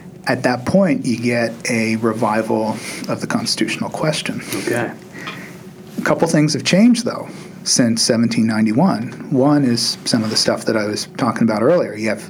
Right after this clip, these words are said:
Speaker 1: a lot of state banks around. Um, you also have the, the bank as this regulatory institution. The other thing that you have that's different from seventeen ninety-one is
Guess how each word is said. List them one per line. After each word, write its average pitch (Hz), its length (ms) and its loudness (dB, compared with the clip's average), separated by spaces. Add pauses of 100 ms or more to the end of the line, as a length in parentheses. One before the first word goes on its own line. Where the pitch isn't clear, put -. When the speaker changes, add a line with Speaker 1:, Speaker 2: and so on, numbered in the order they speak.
(120)
Speaker 1:
a - 20 4
lot 110 140 2
of 117 80 0
state 123 260 2
banks 120 300 2
around. 139 440 2 (460)
Um, 107 580 0 (380)
you 127 260 2
also 113 360 0
have 107 580 -2 (440)
the, 110 300 0 (100)
the 127 80 2
bank 107 340 -2
as 110 240 0
this - 260 0
regulatory 101 960 -2
institution. 110 720 0 (840)
The 117 140 6
other 160 180 4
thing 120 420 2
that 117 80 2
you 117 120 0
have 107 500 -2
that's - 180 -6
different 98 320 0
from - 120 -4
seventeen 110 420 0
ninety-one 104 500 0
is 104 220 -2